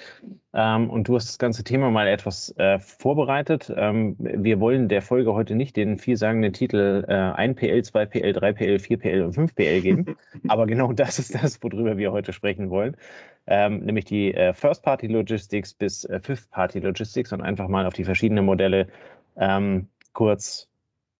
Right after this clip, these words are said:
Speaker 1: ja, letzten Endes eingehen. Ähm, was hast du bei deiner Recherche, äh, noch recht global dazu herausgefunden?
Speaker 2: Ja, also man kann ja sagen, wer macht was und Leute wie wir, die jetzt so seit ewiger Zeit in der Logistik unterwegs sind,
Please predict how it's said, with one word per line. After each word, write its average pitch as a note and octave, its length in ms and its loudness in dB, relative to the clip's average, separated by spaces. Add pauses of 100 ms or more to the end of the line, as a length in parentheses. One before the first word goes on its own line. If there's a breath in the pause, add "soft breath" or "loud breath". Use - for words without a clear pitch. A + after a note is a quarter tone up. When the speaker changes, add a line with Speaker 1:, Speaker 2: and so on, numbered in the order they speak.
(100)
Speaker 1:
ja, G2+ 160 2
letzten - 360 -4
Endes A#2 240 0
eingehen. G2+ 460 2 (640 loud breath)
Ähm, A#2 520 0 (500)
was B2 480 -2
hast E3 180 0
du D3 60 2
bei B2 140 2
deiner A2+ 260 2
Recherche, A#2+ 580 0
äh, - 300 -10
noch G#2 220 0
recht A#2 260 -2
global G#2 460 2
dazu G2 240 -2
herausgefunden? E2+ 720 -8 (760)
Speaker 2:
Ja, A#2+ 240 -6
also A#2 160 0
man B2 100 4
kann C#3 140 4
ja C3+ 80 4
sagen, B2+ 260 2
wer A#2+ 140 4
macht B2 240 -2
was D#3 320 -2
und B2 380 -2
Leute C3 500 0
wie B2 120 0
wir, B2+ 220 2
die B2 80 -2
jetzt B2 300 -4
so B2+ 160 -8
seit A#2+ 340 -4
ewiger B2 520 2
Zeit B2 300 2
in A#2+ 120 0
der A#2 100 0
Logistik B2 400 -4
unterwegs B2+ 480 2
sind, C3 340 2